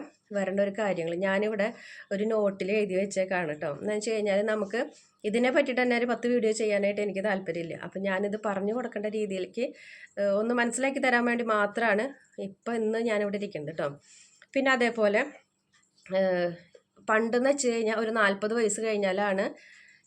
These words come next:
ഈ കരിമംഗലത്തിൻ്റെ സ്റ്റാർട്ടിങ് എന്ന് വെച്ച് കഴിഞ്ഞാല്, ഇപ്പൊ ഒരു മുപ്പത് കഴിഞ്ഞ് കഴിഞ്ഞാ എപ്പോഴും പ്രതീക്ഷിക്കാം. അതെന്തുകൊണ്ടാന്ന് വെച്ച് കഴിഞ്ഞാ മുപ്പത് തന്നെ വേണമെന്നില്ല, അതിന് മുൻപേ ഇപ്പോഴത്തെ കാലഘട്ടത്തിൽ പ്രതീക്ഷിക്കാം. എന്തുകൊണ്ടാന്ന് വെച്ച് കഴിഞ്ഞാല് ഒരുപാട്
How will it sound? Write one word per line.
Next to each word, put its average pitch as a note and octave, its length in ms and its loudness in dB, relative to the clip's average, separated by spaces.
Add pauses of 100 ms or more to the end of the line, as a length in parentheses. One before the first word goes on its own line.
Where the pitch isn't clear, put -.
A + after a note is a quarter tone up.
(140)
ഈ - 20 -2 (380)
കരിമംഗലത്തിൻ്റെ G#3 760 2
സ്റ്റാർട്ടിങ് G3 480 0
എന്ന് G#3 140 0
വെച്ച് G3+ 200 -8
കഴിഞ്ഞാല്, F3+ 360 -4 (580)
ഇപ്പൊ B3+ 320 -4 (400)
ഒരു G#3+ 160 -4
മുപ്പത് G3 340 0
കഴിഞ്ഞ് F3+ 280 2
കഴിഞ്ഞാ E3+ 220 -4 (160)
എപ്പോഴും G#3+ 340 -4
പ്രതീക്ഷിക്കാം. D#3+ 520 -6 (340)
അതെന്തുകൊണ്ടാന്ന് G3+ 600 2
വെച്ച് F#3 160 -4
കഴിഞ്ഞാ F#3+ 220 -2
മുപ്പത് A#3+ 280 0
തന്നെ C#4+ 260 2
വേണമെന്നില്ല, A#3+ 460 2
അതിന് G#3 160 0
മുൻപേ A3+ 360 -2 (720)
ഇപ്പോഴത്തെ B3+ 400 2
കാലഘട്ടത്തിൽ A3 540 4
പ്രതീക്ഷിക്കാം. F#3 600 -2
എന്തുകൊണ്ടാന്ന് A3+ 520 0
വെച്ച് G3 200 -4
കഴിഞ്ഞാല് F#3+ 300 2 (360)
ഒരുപാട് A#3+ 520 6